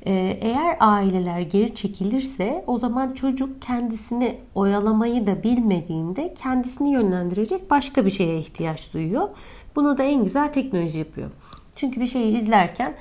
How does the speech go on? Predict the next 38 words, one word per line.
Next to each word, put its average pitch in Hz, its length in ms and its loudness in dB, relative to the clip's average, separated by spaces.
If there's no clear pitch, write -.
"Hadi 269 200 4
işte 226 260 0
beğendiysen 240 600 0
şuraya 196 360 0
tıkla, - 280 -4
işte 214 240 -4
bundan 214 280 4
sonra 214 260 0
şöyle 196 340 0
bir 151 40 -6
şey 156 260 -4
başlayacak, 156 640 -2
işte - 180 -6
istersen 220 500 2
şöyle 208 300 2
de 175 100 0
bir 156 60 -4
şey 151 240 -6
var." 165 120 -2
Ya 214 220 2
da 202 40 0
işte - 180 -6
otomatik 196 480 -2
oynatmalarla 170 720 -2
mesela, 156 520 -6
e, 196 340 4
çok 269 240 -4
iyi 254 120 2
yönlendirebiliyor. 226 760 4
Ya 180 160 -2
da 208 120 0
T 202 200 0
V'de 202 260 4
bir 208 40 -8
şey 165 220 -2
izlerken 156 600 -4
işte, 196 440 -2
e, 185 340 0